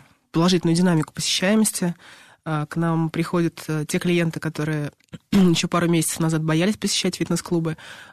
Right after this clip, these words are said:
А, многие из них уже переболели и проходят различные реабилитационные программы. Да, мы видим щас, э, всплеск интереса к, к, к занятиям.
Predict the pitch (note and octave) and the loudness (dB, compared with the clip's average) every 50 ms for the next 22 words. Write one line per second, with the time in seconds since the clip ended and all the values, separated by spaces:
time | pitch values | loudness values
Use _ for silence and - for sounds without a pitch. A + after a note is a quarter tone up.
0 | _ _ D#3 D3+ D#3 E3+ F#3+ G3+ F3+ F3 F3 E3 D#3+ D#3 - - D#3+ E3 D#3 - | _ _ -2 0 2 2 2 2 4 2 2 2 2 0 0 0 -2 -2 -2 0
1 | D#3+ D#3+ D#3 D#3 D#3+ F3 F#3+ G3+ G#3+ G#3+ G3+ - - D#3+ D#3+ D#3+ D#3+ D#3 D#3 D3+ | 0 0 2 2 2 2 2 2 2 2 0 0 -2 0 0 2 2 2 0 0
2 | D3 D3+ - D3+ D3+ - - D#3+ D3+ D#3 - - D#3 D#3+ D#3+ D#3 - - D3+ D#3 | -2 -4 -4 -4 -4 0 -2 0 0 -2 -2 -2 -2 -2 -2 -2 -2 -2 -2 -2
3 | D3 D3+ D#3 D3+ - - F#3 F#3 G3+ G3 F#3 - F3+ F3 F3 F3 E3+ E3 D#3 C#3+ | -2 -2 -2 -2 -2 -2 0 2 2 2 0 0 -2 -2 0 0 0 2 0 0
4 | D#3 - - - - - - - - _ - E3 E3 D#3+ D#3+ D#3+ E3+ F#3 F#3 F#3 | -2 -6 -10 -18 -18 -20 -20 -20 -10 _ 0 2 2 2 2 2 2 2 2 2
5 | F3+ - F3+ F3 - - - D#3+ D#3 - - - - F#3+ E3+ - - E3 D#3+ - | 2 2 0 0 0 -2 -2 -2 -4 -4 -6 -2 0 0 0 0 0 -4 -2 -2
6 | E3 E3+ E3+ F3 - - D3 D3+ - - - - D3+ C#3+ D3+ D3 C#3+ C#3+ C#3 - | 0 0 0 0 0 -2 -4 -6 -4 -8 -6 -6 -4 -6 -4 -6 -6 -6 -6 -8
7 | - - - _ _ _ - - D3 D3 - E3 E3 D#3 D3+ D#3+ C#3+ C#3 - - | -10 -12 -16 _ _ _ -10 -8 -8 -6 -6 -4 -2 0 2 2 2 0 -2 -4
8 | C#3 C#3+ D3+ D3 | -4 -6 -6 -8